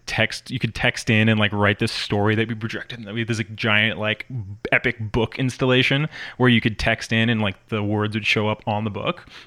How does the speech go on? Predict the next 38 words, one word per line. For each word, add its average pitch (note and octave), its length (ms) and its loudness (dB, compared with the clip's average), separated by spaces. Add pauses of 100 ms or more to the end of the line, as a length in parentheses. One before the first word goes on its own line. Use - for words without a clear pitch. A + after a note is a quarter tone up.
(100)
from, G#2 280 -4
projected A2 380 -4
from G#2 80 0
above. G#2 400 -4 (420)
And, B2 340 4
uh, A2 140 4
we C3 100 2
were, C3 120 0
like, B2 180 0
reminiscing A#2 560 2
about A2+ 200 2
how A#2 200 2
we, A#2 160 4
like, G#2+ 280 -2
duct A2 260 2
taped A#2+ 240 2
together, A2+ 720 2
like, G#2+ 420 2 (880)
uh, - 580 -4
like, G#2+ 240 -2
Ruby A2+ 320 4
scripts - 760 0
and G#2+ 160 0
text - 340 -2
files A#2 720 6
and, A2+ 120 4
like, G#2+ 340 2
Bluetooth A#2 640 4
links, A2+ 480 2
and A#2 140 -2
it, - 60 -4
it, C3 440 4
it C#3+ 40 0
just, C#3+ 200 2 (580)
we A#2+ 280 2 (200)
would B2+ 160 2
take B2+ 200 2
whatever G#2+ 640 4